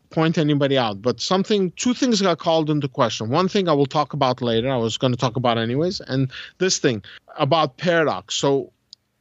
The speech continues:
to clarify this for this gentleman that made that comment,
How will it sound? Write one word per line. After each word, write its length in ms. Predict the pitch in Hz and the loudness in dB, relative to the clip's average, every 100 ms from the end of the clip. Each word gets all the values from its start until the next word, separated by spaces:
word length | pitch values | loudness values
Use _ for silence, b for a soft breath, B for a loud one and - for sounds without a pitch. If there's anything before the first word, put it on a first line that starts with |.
| - | -14
to 120 | - 175 | -6 -4
clarify 600 | 220 226 226 233 196 156 | 0 0 0 0 0 0
this 580 | 117 185 208 - - _ _ | 0 0 0 -4 -8 _ _
for 460 | _ - 147 143 113 139 | _ -2 0 0 -4 -12
this 360 | 131 147 143 | -2 0 0
gentleman 560 | 135 143 147 135 123 107 | 2 2 2 0 -2 -6
that 160 | 107 | -6
made 200 | 131 135 | -2 0
that 200 | 123 120 | 0 -2
comment, 420 | - 131 117 92 | -4 -4 -4 -10